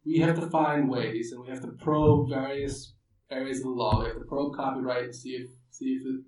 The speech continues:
if that will work. We've got a pro brand publicity. And for all of these various things that can make people famous, that can make people money in our new economy, we have to figure out a way, uh, to keep those rights in the hands of the individuals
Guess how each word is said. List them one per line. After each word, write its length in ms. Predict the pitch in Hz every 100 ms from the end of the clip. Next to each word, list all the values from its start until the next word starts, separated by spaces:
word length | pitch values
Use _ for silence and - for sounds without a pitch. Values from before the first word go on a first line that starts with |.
| _
if 200 | 127 123
that 240 | 131 131
will 160 | 127 117
work. 300 | 117 123 - - _ - -
We've 100 | 131
got 160 | 123
a 40 | 117
pro 240 | 143 147
brand 260 | 143 139 135
publicity. 680 | 135 127 123 123 120 - - _ _ _
And 320 | 127 123 127 123
for 140 | 131
all 260 | 131 151 175
of 60 | 165
these 140 | 160
various 360 | 147 143 143 139
things 240 | 131 131
that 140 | 127
can 180 | 127 131
make 160 | 135 139
people 240 | - -
famous, 320 | 135 123 117 117
that 160 | 117
can 120 | 120
make 200 | 117 120
people 260 | 123 123 120
money 320 | 120 123 120
in 60 | 117
our 140 | 123
new 200 | 127 127 120
economy, 640 | 151 165 165 120 113 - - _ _ _ -
we 160 | 135
have 120 | 135 135
to 60 | -
figure 260 | 143 131
out 120 | 127 120
a 40 |
way, 340 | 117 113 - - _ _ _ _
uh, 220 | 127 120 - - _
to 100 | 175
keep 320 | 165 165 160
those 280 | 143 147 151
rights 540 | 139 123 120 - - - _ _
in 140 | 151 143
the 80 |
hands 320 | 135 147 143 131
of 80 |
the 120 | 131 135
individuals 840 | 123 123 165 165 110 - - -